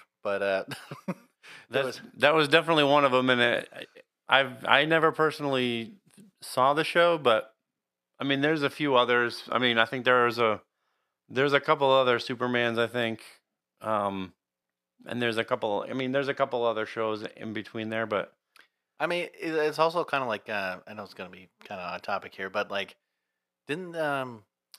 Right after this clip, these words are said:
Speaker 1: yeah, Fantastic Four was also another weird nineties T V show, too, back in the day. It was like, they just decided to be like, "You know what? We're gonna create some weird crap." And I'm like, "We're gonna throw in, like, random things." And, I mean, again,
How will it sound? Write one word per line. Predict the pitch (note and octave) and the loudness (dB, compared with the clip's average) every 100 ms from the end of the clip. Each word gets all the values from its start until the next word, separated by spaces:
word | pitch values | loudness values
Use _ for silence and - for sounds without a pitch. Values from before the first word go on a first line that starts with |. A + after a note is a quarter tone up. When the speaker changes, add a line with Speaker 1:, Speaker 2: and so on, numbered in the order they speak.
| _ | _
Speaker 1:
yeah, | - C#3+ | -6 -4
Fantastic | D#3 D3+ D#3+ E3 C#3 | -2 0 0 -2 -4
Four | - E3 | -2 0
was | C#3 A2 | 0 0
also | A2 - G#2+ | -2 -2 -2
another | G#2+ G2+ | -2 -2
weird | F#2+ G#2+ G2+ G2 F#2 | -4 -6 -6 -6 -8
nineties | G#2 G2+ G2 F#2+ - | -6 -6 -6 -14 -16
T | A2 | -16
V | G2 | -12
show, | G2 - F#2+ F#2 | -10 -8 -10 -12
too, | - A#2 | -10 -6
back | F#2+ G2 | -6 -6
in | |
the | F#2+ | -8
day. | F2+ F2+ | -8 -8
It | F2 | -10
was | F#2+ | -8
like, | G#2+ G2+ - | -6 -6 -10
they | A#2 A2+ | -10 -8
just | C3 B2+ | -8 -10
decided | B2 - B2+ A#2 | -10 -4 -4 -4
to | A2+ | -6
be | |
like, | A2 G#2+ E3 | -6 -6 -6
"You | |
know | G3 | -6
what? | G3 F#3 _ _ _ _ - | -6 -6 _ _ _ _ -6
We're | |
gonna | D4+ C#4+ | -4 -4
create | - D#3+ D3+ D3 | -2 0 0 -2
some | C3 A2+ | -8 -6
weird | A2 A2+ A2 - | -6 -4 -6 -12
crap." | - - F2+ - - _ | -10 -8 -8 -12 -20 _
And | C#3+ C3+ | -2 0
I'm | B2+ | 2
like, | B2 A#2 | 0 0
"We're | C#3+ | 0
gonna | G3 E3+ C#3 | 4 4 2
throw | - C3+ C3+ C3 | 0 0 2 2
in, | A#2+ A#2+ G#2+ | 2 -2 -10
like, | A#2 G#2 | -14 -10
random | G#2+ A#2+ A#2+ | -4 -4 -4
things." | A2+ A#2+ A2+ | -6 -8 -6
And, | G#2+ | -8
I | |
mean, | G#2+ A2 G2+ | -8 -8 -10
again, | - A#2+ B2+ | -14 -6 -6